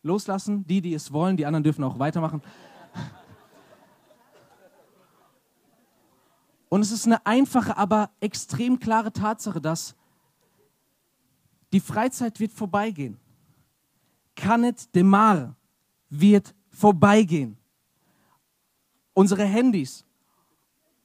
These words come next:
unsere Arbeitsplätze, unsere Schulabschlüsse, da, der Ozean dort, der große, das alles wird vergehen.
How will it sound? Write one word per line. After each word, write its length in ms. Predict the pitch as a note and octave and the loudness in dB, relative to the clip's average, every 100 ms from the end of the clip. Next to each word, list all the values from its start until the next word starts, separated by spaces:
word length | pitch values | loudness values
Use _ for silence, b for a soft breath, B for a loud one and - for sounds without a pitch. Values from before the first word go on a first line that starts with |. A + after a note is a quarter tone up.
| _ _ _ | _ _ _
unsere 540 | G#3+ F#3+ G3+ G#3 G#3+ - | 4 4 2 2 2 0
Arbeitsplätze, 840 | G#3+ A#3+ A#3 G#3+ - E3 - C3 | 2 2 0 -4 -8 -8 -8 -12
unsere 320 | - G3 G3+ G#3+ | -4 -4 -2 -4
Schulabschlüsse, 880 | - B3+ B3+ G#3 - E3 C3 A#2+ A2 _ _ _ _ _ _ _ _ _ - | 4 4 4 -2 -6 -8 -8 -12 -20 _ _ _ _ _ _ _ _ _ -2
da, 240 | A3 A3 - | 0 0 2
der 280 | F3 A3 - | 4 4 6
Ozean 720 | C#4 D#4+ - B3 G3+ F#3 E3+ | 4 4 2 4 6 4 2
dort, 280 | F3+ E3+ F#3+ | 2 2 0
der 80 | F3 | -4
große, 500 | E3 F#3 G3 - D3+ | 0 2 2 0 -2
das 220 | A#3+ G#3+ | -2 0
alles 280 | B3+ C4 C4 | 0 0 0
wird 120 | B3 | -2
vergehen. 640 | - G#3 D#3 A#3+ B3 D#3+ | -2 -6 -2 0 0 0